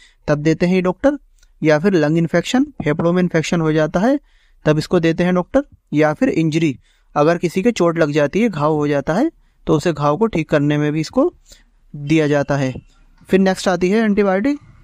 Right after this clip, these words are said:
गुड सेफ प्लस टेबलेट। ये भी जो है ज़्यादातर डॉक्टर इसको इस्तेमाल में लेते हैं। इसके अंदर cifodoxim और ofloxacin होता है। इसके अंदर दो कॉम्बिनेशन होते हैं और इसका भी बहुत ज़्यादा यूज़ में लिया जाता है। इसके अगर हम यूज़ की बात करें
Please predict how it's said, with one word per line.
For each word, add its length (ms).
गुड 180
सेफ 240
प्लस 480
टेबलेट। 400
ये 200
भी 120
जो 100
है 260
ज़्यादातर 540
डॉक्टर 260
इसको 180
इस्तेमाल 400
में 100
लेते 240
हैं। 200
इसके 220
अंदर 200
cifodoxim 640
और 320
ofloxacin 520
होता 240
है। 160
इसके 200
अंदर 160
दो 200
कॉम्बिनेशन 520
होते 220
हैं 160
और 320
इसका 360
भी 180
बहुत 200
ज़्यादा 200
यूज़ 240
में 100
लिया 180
जाता 280
है। 80
इसके 220
अगर 180
हम 100
यूज़ 220
की 120
बात 220
करें 280